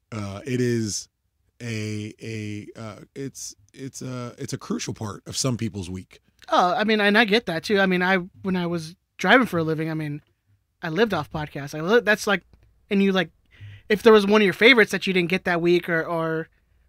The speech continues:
Speaker 2: whatever, like, you're like, it's, it's a bit disappointing.
Speaker 1: Like, in, in my heyday, can you imagine me if Tesdy was gone for, like, three months?
Speaker 2: Yeah, it's
Speaker 1: I would lose, or, or, or Smod, I would lose my mind.
Speaker 2: So I get it, and, and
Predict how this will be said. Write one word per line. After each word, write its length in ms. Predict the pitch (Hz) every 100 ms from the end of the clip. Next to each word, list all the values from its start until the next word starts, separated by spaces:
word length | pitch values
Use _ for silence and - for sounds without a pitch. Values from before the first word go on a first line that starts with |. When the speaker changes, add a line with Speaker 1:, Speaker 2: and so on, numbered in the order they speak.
| _
Speaker 2:
whatever, 380 | - 190 247 190
like, 220 | 175 170
you're 100 | 190
like, 220 | 175 170 -
it's, 440 | 175 156 - - -
it's 140 | -
a 40 |
bit 120 | 170 175
disappointing. 500 | 170 151 233 226 170
Speaker 1:
Like, 80 | 165
in, 140 | 175
in 120 | - 165
my 160 | 175
heyday, 520 | 120 113 151 - - -
can 140 | 113
you 140 | 131
imagine 380 | 147 117 123 110
me 180 | 104 113
if 220 | 104 90 -
Tesdy 360 | 117 107 90
was 140 | 98 98
gone 280 | 101 98
for, 120 | 95 104
like, 120 | 92
three 240 | - 107
months? 280 | 98 92 117
Speaker 2:
Yeah, 260 | 285 202 175
it's 100 | 143
Speaker 1:
I 40 |
would 160 | 127 123
lose, 360 | 135 180 165
or, 160 | 135 147
or, 340 | 127 127 113 104
or 80 | 113
Smod, 460 | 95 - 117 110
I 100 | -
would 100 | 127
lose 200 | 143 190
my 120 | 190 220
mind. 400 | 269 269 147 -
Speaker 2:
So 160 | - 214
I 120 | 196
get 200 | 208 214
it, 60 | 202
and, 140 | 185
and 300 | 185 185 180